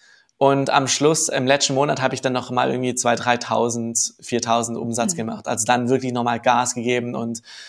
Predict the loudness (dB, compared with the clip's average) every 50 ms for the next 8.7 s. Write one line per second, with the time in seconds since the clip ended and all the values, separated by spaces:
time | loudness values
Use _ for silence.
0 | -20 -20 -18 -8 -2 2 4 4 4 4 0 -2 -2 2 2 2 2 2 0 -4
1 | -4 -4 -4 -6 -8 -10 -12 -10 -10 -8 -8 -8 -8 -8 -10 -10 -12 -16 -14 -12
2 | -10 -10 -8 -6 -6 -6 -6 -8 -10 -8 -6 -6 -6 -6 -6 -6 -6 -4 -4 -2
3 | -2 -2 -2 -4 -4 -6 -6 -8 -8 -12 -16 -20 -20 -20 -20 -20 -20 -20 -20 _
4 | _ _ _ _ _ _ _ _ _ _ _ _ _ _ _ _ _ _ _ _
5 | 0 2 4 4 4 4 4 2 2 2 2 2 2 2 0 0 2 2 2 0
6 | 0 0 2 4 4 4 2 -2 -4 -2 0 2 2 2 2 2 0 2 2 4
7 | 4 4 4 4 4 4 4 4 2 2 2 2 2 2 0 -2 -2 -4 -2 0
8 | 2 4 6 4 4 4 0 -2 -2 -2 -4 -8 -10